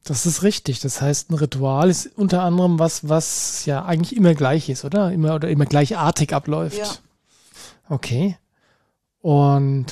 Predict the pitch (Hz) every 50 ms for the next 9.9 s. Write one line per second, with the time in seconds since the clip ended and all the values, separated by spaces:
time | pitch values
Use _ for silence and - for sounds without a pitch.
0 | 156 156 - _ _ _ _ _ _ _ _ - - - 160 160 175 - 214 185
1 | 147 165 180 165 - - 156 147 156 151 - - 160 156 151 151 151 151 147 147
2 | 139 135 165 202 - - - - - - 233 240 254 262 - - 170 165 202 247
3 | 277 277 - _ _ _ _ _ _ _ _ _ - 185 175 - - - 139 143
4 | 160 196 202 208 - 202 240 254 240 190 233 277 269 _ _ _ _ _ _ _
5 | _ _ _ _ _ _ _ 170 170 170 147 151 170 185 220 247 240 - 170 170
6 | 180 175 170 165 160 - 190 175 - 160 151 143 147 170 - 208 196 196 190 180
7 | 175 180 180 185 196 190 196 214 208 - 202 190 170 - 165 170 175 165 156 147
8 | 175 190 - - - 170 180 185 190 196 190 202 - 196 185 - 170 165 160 -
9 | 170 160 160 151 151 147 139 139 147 165 196 - - 240 294 - - -